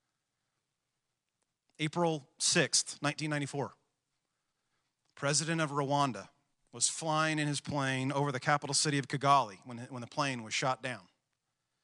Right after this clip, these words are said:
And that event began what we know of as today,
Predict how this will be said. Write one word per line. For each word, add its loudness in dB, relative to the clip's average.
And -4
that 6
event 0
began 0
what -4
we -2
know 2
of -2
as -6
today, -2